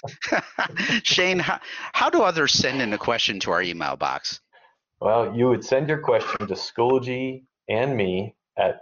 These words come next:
Speaker 2: F C P S dot E D U. And if your question is used on the air, we will send you some splendid Schoology swag.
Speaker 1: <laughs>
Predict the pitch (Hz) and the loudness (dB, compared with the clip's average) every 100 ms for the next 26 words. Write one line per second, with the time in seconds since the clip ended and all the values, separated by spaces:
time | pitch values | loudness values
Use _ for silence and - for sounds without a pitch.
0 | - 110 104 - 120 - 98 95 - - | -2 -2 -2 -4 -2 2 4 2 -2 -2
1 | 98 92 98 95 92 - - - _ _ | 0 2 0 -4 -4 -6 -8 -12 _ _
2 | - 113 113 120 120 170 170 156 120 127 | -8 -4 0 0 2 0 2 0 2 2
3 | 131 135 131 113 107 104 147 - _ 117 | 0 -2 0 2 4 4 0 -6 _ 2
4 | 131 131 127 123 131 - 92 - - 117 | 2 2 -2 0 -2 -2 -4 -6 -4 0
5 | 151 180 101 92 - - 110 - 120 117 | 2 2 2 0 -4 -2 -2 0 -2 0
6 | - 92 - - _ _ - - - - | 2 2 0 -10 _ _ -2 0 0 -2
7 | - - - | -2 -2 -4